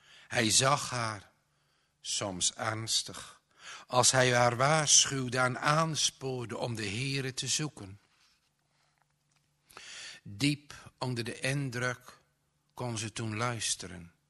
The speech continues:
Bij dat gezegd werd hij warm van binnen en vermenigvuldigde zijn gebed. "O Heere, grijp haar in het hart." Maar o,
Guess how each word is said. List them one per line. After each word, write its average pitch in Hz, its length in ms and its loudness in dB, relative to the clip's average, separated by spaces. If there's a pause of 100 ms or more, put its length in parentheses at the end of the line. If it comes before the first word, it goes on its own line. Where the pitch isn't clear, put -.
(520)
Bij 123 260 8
dat 127 220 2
gezegd 143 760 2 (280)
werd 127 280 6
hij 123 220 6
warm 160 400 6
van 147 220 -2
binnen 123 460 -4 (260)
en 135 180 6
vermenigvuldigde 135 1300 2
zijn 123 280 -2
gebed. 104 680 -4 (580)
"O 123 420 -2
Heere, 120 680 -6 (320)
grijp 151 600 2
haar 143 440 0
in 131 160 -4
het 120 140 -6
hart." - 540 -6 (920)
Maar 107 360 -6
o, 123 460 -6